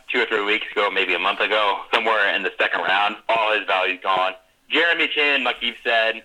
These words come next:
I don't think he's going round one. I haven't seen a line for him actually yet. A J Epinesa,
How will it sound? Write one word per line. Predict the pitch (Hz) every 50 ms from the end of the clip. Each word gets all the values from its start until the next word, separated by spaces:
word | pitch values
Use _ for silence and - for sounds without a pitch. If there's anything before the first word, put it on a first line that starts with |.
| _
I | 98 98 104
don't | - 107 104 98 -
think | 92 90 -
he's | 95 85
going | 90 92 90 87 85
round | 90 85 85 82
one. | 82 87 87 85 - -
I | 120 135
haven't | 151 175 160 - - -
seen | - 104 92
a | 85
line | 87 90 92 90 - -
for | 87 82
him | - 80
actually | 80 80 - - 82 80 80 80
yet. | 82 82 85 - - - - - - - _ _ _ _
A | - 202 233 -
J | - 247 220 - 247 180 143 - -
Epinesa, | 135 127 - 147 123 117 110 107 - 92 85 78 78